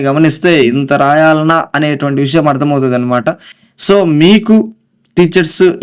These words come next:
ఈ విషయంలో చాలామంది కూడా, so, ఎలా మోడల్గా ఉండాలి, ఎలా రాయాలి అనేటువంటి విషయం అనేటువంటిది చూస్తూ ఉన్నారు. So, వారి కోసం స్పెషల్గా నేను ఇది రాయడం అనేటువంటిది జరిగింది. ఫస్ట్ క్లాస్కి సంబంధించి తెలుగు, ఇంగ్లీష్, మ్యాథ్స్ సబ్జెక్ట్కి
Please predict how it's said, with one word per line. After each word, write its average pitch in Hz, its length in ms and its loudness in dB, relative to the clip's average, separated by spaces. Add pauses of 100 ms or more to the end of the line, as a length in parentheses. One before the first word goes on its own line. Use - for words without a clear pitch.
ఈ 180 140 6
విషయంలో 175 420 2 (140)
చాలామంది 156 520 0
కూడా, 156 160 2 (480)
so, 160 80 2 (220)
ఎలా 165 120 2 (120)
మోడల్గా 151 380 0 (100)
ఉండాలి, 143 300 2 (120)
ఎలా 147 140 2 (100)
రాయాలి 131 320 0
అనేటువంటి 127 440 -4
విషయం 139 280 -2
అనేటువంటిది 123 580 0 (100)
చూస్తూ 123 260 -2 (100)
ఉన్నారు. 120 280 0 (120)
So, 160 60 0 (160)
వారి 139 200 -2 (100)
కోసం 151 240 -2 (140)
స్పెషల్గా 143 540 0 (460)
నేను 139 220 4
ఇది 123 80 0 (100)
రాయడం 139 340 -2
అనేటువంటిది 123 540 -4
జరిగింది. 120 420 2 (500)
ఫస్ట్ - 340 0
క్లాస్కి 196 400 0
సంబంధించి 156 580 0 (180)
తెలుగు, 185 340 4 (180)
ఇంగ్లీష్, 160 340 2 (180)
మ్యాథ్స్ 147 320 -2
సబ్జెక్ట్కి 139 400 -2